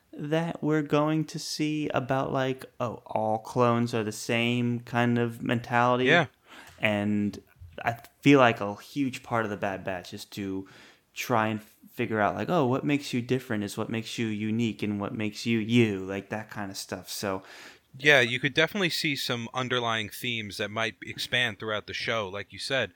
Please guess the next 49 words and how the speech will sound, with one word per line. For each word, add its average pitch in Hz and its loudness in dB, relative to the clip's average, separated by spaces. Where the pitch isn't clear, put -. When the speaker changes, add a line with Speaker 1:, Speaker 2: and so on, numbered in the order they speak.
Speaker 1:
Mm. 127 -6
Speaker 2:
Um, 120 2
'cause 135 -4
even 185 -2
the 147 2
clones 165 -2
are 104 -2
prejudiced 107 -6
against - -6
the 110 -4
other 143 0
clones. 90 -12
You 110 -8
know, 107 -4
they 117 -2
didn't 120 -4
like 113 -6
the 110 -10
Bad 107 -6
Batch. 104 -6
They 120 -6
called 117 -2
them 101 -8
defective, 113 -4
stuff - -6
like 107 -12
that. 113 -4
Speaker 1:
Yeah. 110 0
Speaker 2:
And 135 -6
then 151 4
even 175 -2
in 160 -4
the 139 -4
Clone 147 -6
Wars, 113 -2
I 117 0
remember 117 -4
a 101 -6
couple 117 -4
of 101 -6
arcs 113 -4
that, 113 -10
that 127 -6
went 135 -2
into 131 -6
this 113 -6
further. 127 -6
Oh, 123 2
yeah, 117 2